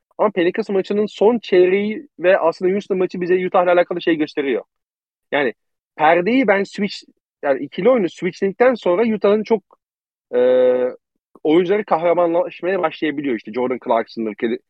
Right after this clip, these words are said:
işte Colin Sexton'dır vesaire. Houston zaten biliyorsun yani yıllardan beridir switch temelli bir savunma yapıyor. E, Jabari Smith'le beşi çektikleri zaman da o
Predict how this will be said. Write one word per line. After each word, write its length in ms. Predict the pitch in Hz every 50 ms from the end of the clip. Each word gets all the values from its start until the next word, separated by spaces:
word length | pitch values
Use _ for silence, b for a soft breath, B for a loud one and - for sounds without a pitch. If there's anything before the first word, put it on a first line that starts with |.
| _ _ _ _ _ _ _
işte 120 | - - -
Colin 220 | - - 127 127 131
Sexton'dır 500 | 120 - 135 110 - - - 113 113 110
vesaire. 500 | 120 123 120 - - 131 123 151 208 247 - _ _ _ _ _ -
Houston 280 | 160 180 - - 214 185
zaten 260 | 190 190 185 190 190
biliyorsun 280 | 190 202 190 - 156
yani 420 | 147 139 139 135 135 139 139 104 - _
yıllardan 520 | - 143 143 147 156 170 170 170 180 175 165
beridir 220 | 151 156 165 190
switch 260 | - - 165 - -
temelli 320 | - 170 139 139 123 117 113
bir 40 | 107
savunma 320 | - 117 110 110 107 110
yapıyor. 360 | 107 104 - 120 139 180 226 - _ _ _ _ _ _ _
E, 100 | 139 139
Jabari 280 | 127 160 160 180 175 170
Smith'le 360 | - 180 175 165 - 175 143
beşi 180 | 151 143 - -
çektikleri 360 | 160 139 - _ - 170 156
zaman 280 | 151 156 151 151 139
da 40 | 139
o 180 | 139 143 147